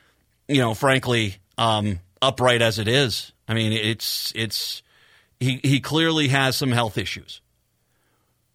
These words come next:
Will you ever see him go to jail? I think this case could actually put him into jail. I don't think you're ever gonna see him do the walk into a jail because I think he'll be, he'll be, by the time there is any kind of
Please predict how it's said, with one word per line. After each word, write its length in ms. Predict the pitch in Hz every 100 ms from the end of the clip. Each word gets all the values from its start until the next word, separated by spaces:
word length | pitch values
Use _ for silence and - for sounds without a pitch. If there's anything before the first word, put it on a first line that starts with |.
| _ _ _ -
Will 400 | 131 143 180 175
you 260 | 160 175
ever 300 | 135 147 156
see 300 | 131 - 151
him 340 | - 143 143 135
go 180 | 135 131
to 160 | 135
jail? 320 | 107 123 135 131
I 160 | 175
think 180 | 180 139
this 180 | 165 -
case 280 | - 170 -
could 160 | 131
actually 300 | 139 139 127
put 220 | 104 139
him 160 | 156 170
into 200 | 165 151
jail. 420 | 151 170 160 165 _ _ _ -
I 80 | 139
don't 160 | 139 123
think 160 | 120
you're 120 | 113 113
ever 160 | 107
gonna 180 | 113 113
see 220 | - 135
him 180 | 117 107
do 160 | 110 110
the 80 |
walk 320 | 104 101 98 117
into 200 | 104 98
a 40 |
jail 240 | 101 101
because 240 | 101 107 107
I 80 | 104
think 180 | 117 -
he'll 180 | 117
be, 260 | 101 110 104 - - - _
he'll 200 | 151 143
be, 460 | 135 131 123 113 - _ _ _ _
by 240 | 139 147
the 100 | 139
time 300 | 139 151 156
there 160 | 143 139
is 200 | 135 120
any 180 | 131 139
kind 380 | 127 131 127 120
of 360 | 107 113 107